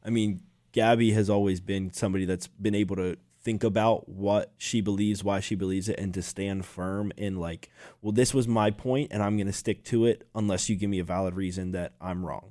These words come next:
Whereas I'm much more passive and much more, like, I've never really been forced to stand up for myself. Um, and so it's been growth for me to be able to, like, make a statement and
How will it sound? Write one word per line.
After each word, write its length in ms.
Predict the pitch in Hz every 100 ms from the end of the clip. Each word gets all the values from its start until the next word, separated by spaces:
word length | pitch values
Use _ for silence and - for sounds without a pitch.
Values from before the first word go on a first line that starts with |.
| - -
Whereas 340 | 120 113 104 -
I'm 260 | 117 123 113
much 260 | 110 -
more 320 | 110 104 98
passive 760 | 87 - 107 107 - 98 92 90 -
and 260 | 101 95
much 280 | 98 98 -
more, 320 | 104 101 98
like, 260 | 95 90 -
I've 200 | 95 101
never 220 | 113 107 107
really 340 | 98 104 104
been 200 | 92 101
forced 480 | 90 107 131 - -
to 400 | 107 95 90 90 - 110
stand 340 | - - 139 143
up 140 | 175
for 120 | 156
myself. 600 | 90 82 90 85 - - _ -
Um, 400 | 110 101 90 87
and 200 | 117 110
so 180 | 113 110
it's 200 | - 107
been 640 | 104 90 110 127 120 98 95
growth 420 | - 120 120 110
for 140 | 101
me 260 | 90 82 82 _ _
to 120 | - 117
be 220 | 110 107
able 200 | 104 110
to, 80 | 107
like, 360 | 101 95 - _ _
make 300 | 113 117 120
a 60 | 117
statement 600 | - 107 95 87 87 - _ -
and 420 | 110 101 95